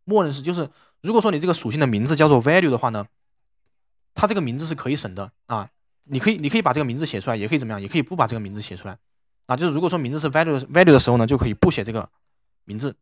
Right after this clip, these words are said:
啊，就是一个默认的值啊。所以说呢，其实我们这里你看，它这的话呢，也是，也是一个什么，也是一个 value 嘛，对吧？我们这里呢，也是给它填了一个参数进去啊。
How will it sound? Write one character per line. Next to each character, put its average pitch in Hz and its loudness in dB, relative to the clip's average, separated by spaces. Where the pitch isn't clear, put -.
啊， 107 -4
就 139 -8
是 127 -8
一 113 -8
个 117 -4
默 190 -2
认 147 -6
的 117 -8
值 98 -14
啊。 131 -4
所 160 -2
以 175 2
说 185 0
呢， 170 -2
其 147 -4
实 165 -2
我 127 -4
们 101 -12
这 175 -2
里 123 -4
你 101 -12
看， 135 -2
它 202 6
这 208 4
的 175 0
话 143 2
呢， 143 -2
也 110 -4
是， 143 -6
也 110 -8
是 113 -6
一 156 -2
个 143 0
什 120 -8
么， 101 -8
也 98 -10
是 120 -6
一 143 -4
个 123 -6
value 135 -4
嘛， 98 -12
对 - -16
吧？ 107 -8
我 110 -14
们 135 -10
这 196 0
里 147 0
呢， 117 -8
也 104 -8
是 143 -6
给 113 -10
它 110 -6
填 101 -8
了 120 -6
一 117 -8
个 110 -6
参 127 -2
数 131 -8
进 113 -8
去 107 -8
啊。 95 -6